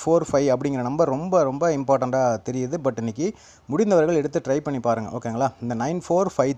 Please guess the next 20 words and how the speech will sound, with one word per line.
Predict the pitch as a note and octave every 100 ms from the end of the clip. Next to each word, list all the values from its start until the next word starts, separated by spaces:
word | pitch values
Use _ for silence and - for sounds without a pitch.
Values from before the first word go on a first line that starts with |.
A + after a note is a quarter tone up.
| C#3
த்ரீ | C3+
அப்படிங்கிற | A#2 B2+
நம்பர் | A#2+ B2 F#3 A3+ - -
இன்னைக்கு | C3+ D3+ C#3
வருமா | A#2+ B2 A#2+ B2
அப்படின்னு | A2+ C3
பாருங்க. | A2+ A2 A2 -
இந்த | C3 B2+
விஷயத்தை | C3+ F#3+ C#3+
டோட்டலாகவே | F3 - E3 F3+ F3+ D#3 F3
நீங்க | D#3+ B2+
டோட்டலா | D3 D#3 D#3+ E3
பாருங்க. | E3+ C#3 B2+ C#3 G#3 - - - _ E3
ஃபுல்லா | F#3 F#3+
வியூ | F3
பண்ணி | E3+ D#3+ C#3
பாருங்க. | B2+ C3 E3 -
சண்டே | D3 F3+ G3+
நடைபெற்ற | D#3+ C#3+ C#3 C3
ரிசல்ட்ல | - D3+ D#3+